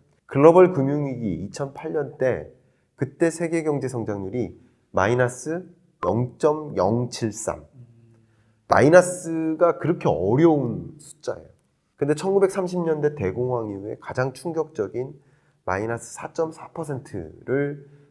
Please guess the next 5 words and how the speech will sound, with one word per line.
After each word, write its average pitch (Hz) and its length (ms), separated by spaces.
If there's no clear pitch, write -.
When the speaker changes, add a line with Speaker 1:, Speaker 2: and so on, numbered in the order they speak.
Speaker 1:
기록할 120 480
것으로 101 300
보고요, 98 340
올해는. 90 640
내년에는 147 920